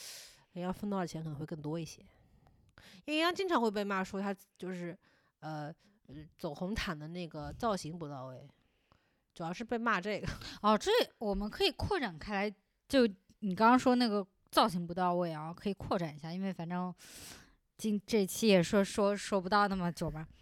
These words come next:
Speaker 2: 我其实特别好奇的一点就是，为什么现在所有的明星都一定要是跟时尚搭钩的，你知道吗？就是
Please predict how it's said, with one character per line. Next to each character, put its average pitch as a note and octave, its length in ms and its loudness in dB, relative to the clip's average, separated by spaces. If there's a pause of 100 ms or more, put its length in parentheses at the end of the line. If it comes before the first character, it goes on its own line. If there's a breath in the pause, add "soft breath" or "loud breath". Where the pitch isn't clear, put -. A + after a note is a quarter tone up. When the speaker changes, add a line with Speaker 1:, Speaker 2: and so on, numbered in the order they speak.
(520 loud breath)
Speaker 2:
我 G3 180 6
其 G#3 160 2
实 D#4+ 120 6
特 - 180 -6
别 G#3+ 120 4
好 A#3+ 240 0
奇 E3+ 180 -8
的 F3+ 100 -6
一 F#3+ 140 -6
点 E3 240 -12
就 F3+ 140 -14
是， G3+ 180 -8
为 C4+ 220 0
什 G3+ 80 -2
么 E3 160 -6
现 G#3+ 260 -8
在 G3 200 -2
所 G#3+ 200 -8
有 G#3 80 -2
的 F3 80 -4
明 D#3+ 220 -8
星 G#3 240 -6
都 G#3+ 200 -8
一 F#3 200 -12
定 A3 140 -8
要 G3+ 260 -2
是 E3+ 480 -6 (600 soft breath)
跟 A#3+ 200 4
时 E3+ 280 -8
尚 G3 280 -2
搭 D#3+ 240 -8
钩 E3 300 -10
的， E3 180 -16
你 F3 160 -12
知 D#3+ 80 -14
道 E3 200 -10
吗？ F3+ 260 -16 (100)
就 B3+ 180 0
是 A#3+ 140 0